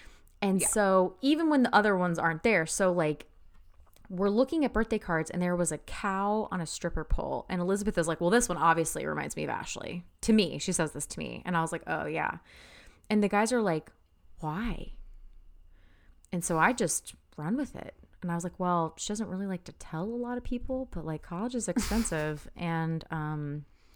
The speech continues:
Speaker 1: she had to figure out a way to support herself to stay in school. So, you know, she's a stripper.
Speaker 2: <laughs>
Speaker 1: And they were like, "Oh, oh, wow. Okay."
Speaker 2: I just feel like at this point they are Joey, where you can say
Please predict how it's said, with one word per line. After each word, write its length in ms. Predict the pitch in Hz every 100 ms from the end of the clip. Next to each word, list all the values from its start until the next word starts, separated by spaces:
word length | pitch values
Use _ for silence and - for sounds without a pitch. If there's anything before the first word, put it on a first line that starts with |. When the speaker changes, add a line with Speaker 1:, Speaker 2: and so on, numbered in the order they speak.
| - - - - -
Speaker 1:
she 180 | - 180
had 100 | 180
to 80 | 180
figure 260 | 180 175 185
out 80 |
a 40 | 175
way 100 | 180
to 80 | 190
support 420 | 190 175 160 156
herself 380 | 170 151 147 -
to 160 | 165
stay 280 | - - 147
in 80 | 151
school. 340 | - 208 294 180
So, 400 | - 151 151 151
you 80 | 185
know, 320 | 156 147 180 269 - -
she's 240 | 220 156
a 60 | 190
stripper. 520 | - 269 - - 165 254
Speaker 2:
<laughs> 40 | - 269 - -
Speaker 1:
And 140 | 190 185
they 140 | 208
were 100 | 233
like, 320 | 208 165 165 - - 302 - - - _ - - -
"Oh, 420 | 180 190 139 135 139 -
oh, 220 | 170 -
wow. 480 | 349 208 190 139 143 147 -
Okay." 420 | 196 175 147 156 - - _ - -
Speaker 2:
I 100 | 285
just 300 | 277 339 330
feel 140 | 381 392
like 160 | 392
at 140 | 403 -
this 160 | 247
point 320 | - 254 196
they 160 | 190 185
are 160 | 185 190
Joey, 420 | - 165 175 196
where 140 | 196
you 180 | 185 185
can 180 | 226 208
say 160 | -